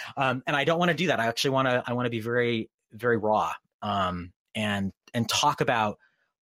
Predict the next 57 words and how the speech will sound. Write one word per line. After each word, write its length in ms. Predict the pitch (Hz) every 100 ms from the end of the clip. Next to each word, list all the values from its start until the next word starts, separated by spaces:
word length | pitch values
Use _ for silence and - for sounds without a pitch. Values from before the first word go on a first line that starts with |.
| -
what 200 | 123 127
rabbits 440 | 117 110 113 -
mean 160 | 120 107
to 120 | 113
me. 340 | 113 123 135
And 120 | 117
I 40 | 110
wanna, 240 | 110 107 -
and 100 | -
I 60 | 117
want 260 | 123 123 -
others 380 | - 131 135 113
to 140 | - 110
tell 360 | - 113 110 -
us 480 | 139 92 - - - _ _ _
what 220 | 117 117
rabbits 400 | 120 107 107 107
and 100 | 104
K 200 | - 110
Vs 180 | 101 101
and 100 | 101
the 120 | 104
A 20 |
R 100 | 104
B 100 | 104
A 40 | 95
mean 180 | 98 95
to 100 | 98
them 260 | 107 101 98
and, 280 | 95 95 101
and 160 | - 110
to 80 | 117
help 260 | - 120
inspire 380 | 147 131 123 220
people. 340 | - 104 87 92 - - -
So 240 | - 139 127
<laughs> 60 |
when, 320 | 139 123 104 156
when 100 | 131
I 80 |
said 220 | 135 156 127
to 40 |
you, 380 | 135 208 151 160 - - -
"Hey, 440 | - 156 123 110 -
do 100 | 117
you 80 | 131
wanna 220 | 131 131 117 107 _ _ -
do 140 | 117
this 160 | 123 -
crazy 280 | 135 131 143
thing, 280 | 143 160 165
<laughs> 200 | - -
this 260 | 143 -
podcast 520 | - 117 127 147 143
with 80 | 170
me?" 180 | 165 180 - - - - _
And 200 | 131 123